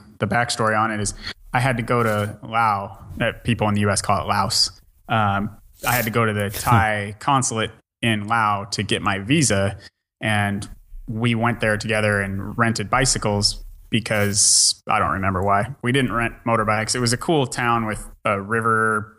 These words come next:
Speaker 1: like, a park along the river, and it was a small town. So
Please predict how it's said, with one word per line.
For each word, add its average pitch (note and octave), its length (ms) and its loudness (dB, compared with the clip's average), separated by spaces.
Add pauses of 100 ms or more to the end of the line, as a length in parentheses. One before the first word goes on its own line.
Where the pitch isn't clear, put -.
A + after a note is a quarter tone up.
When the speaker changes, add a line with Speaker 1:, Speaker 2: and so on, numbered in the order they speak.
Speaker 1:
like, A2 180 0
a - 40 -6
park A#2 280 2
along G#2+ 220 2
the G2+ 80 -2
river, G#2+ 340 2
and G2+ 100 0
it G2 40 -2
was G2 120 -4
a G#2 60 -2
small A2 460 2 (240)
town. G2 280 -2
So G2+ 240 2